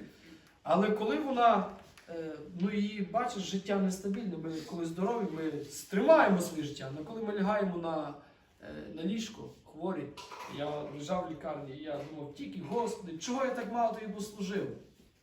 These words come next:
Чого я так мало послужив, коли моє, е, в мене,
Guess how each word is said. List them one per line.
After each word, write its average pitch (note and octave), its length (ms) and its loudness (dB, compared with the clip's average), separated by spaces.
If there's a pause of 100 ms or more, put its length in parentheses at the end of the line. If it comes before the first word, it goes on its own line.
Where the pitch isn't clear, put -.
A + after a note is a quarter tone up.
(300)
Чого C#4+ 260 -2
я C4+ 60 2
так A#3+ 160 -4
мало A3+ 220 0
послужив, G3+ 440 -4
коли F#3 180 0
моє, F3 460 0 (380)
е, C#3+ 300 -2
в - 20 -8
мене, D#3+ 440 0